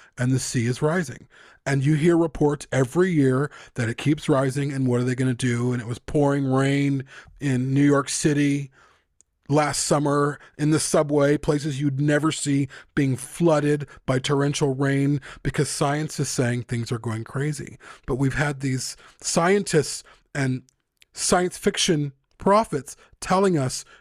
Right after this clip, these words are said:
we have to be careful. And I, I, I will continue to circle back around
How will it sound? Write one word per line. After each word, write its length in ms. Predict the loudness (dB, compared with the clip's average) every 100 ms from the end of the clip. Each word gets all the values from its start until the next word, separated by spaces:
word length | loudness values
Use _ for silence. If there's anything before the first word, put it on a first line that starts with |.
| -4
we 120 | -2
have 200 | 0 -4
to 80 | -6
be 120 | -8
careful. 500 | -6 -4 -4 -6 -16 -18 -20 -6
And 140 | -4 -2
I, 180 | -2 -2 -2
I, 120 | -4 -2
I 60 | 0
will 160 | 0
continue 480 | 0 -2 2 2 2
to 300 | 0 -4 -6 -10 -20
circle 500 | 2 2 4 2 2
back 300 | 0 0 0
around 600 | 0 4 4 2 -2